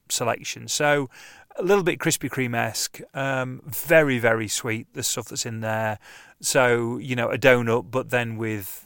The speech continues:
with lots of filling and with lots of, um, lots of, you know, icing and all those kind of things. So really, really heavily sugared.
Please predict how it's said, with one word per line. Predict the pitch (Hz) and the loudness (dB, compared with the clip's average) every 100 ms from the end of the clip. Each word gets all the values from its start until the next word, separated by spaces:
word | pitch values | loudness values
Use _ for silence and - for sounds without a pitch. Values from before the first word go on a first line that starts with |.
| - | -18
with | 143 117 120 117 | -6 -2 -2 0
lots | 120 - 120 | -2 -2 -8
of | |
filling | - 127 110 110 110 | -6 -6 -4 -6 -6
and | 107 | -8
with | 107 110 | -6 -4
lots | 113 - - | -4 -4 -6
of, | 113 101 - - - - - | -6 -8 -16 -20 -20 -20 -10
um, | 135 117 113 113 113 107 - | -4 -2 -2 -4 -10 -12 -14
lots | 147 123 - - | -2 0 0 -4
of, | 131 107 - - | -6 -8 -14 -8
you | 139 | -6
know, | 117 | 0
icing | 110 113 - 123 | 0 0 -4 -6
and | 117 | -6
all | 117 | -4
those | 113 107 | -6 -6
kind | 117 | -8
of | 107 | -6
things. | 113 110 - | -8 -8 -6
So | |
really, | 131 123 151 143 127 | -4 2 4 4 2
really | 120 123 117 107 | 2 2 0 -2
heavily | 117 113 110 | -2 -2 -4
sugared. | 101 120 107 117 | -6 -6 -10 -12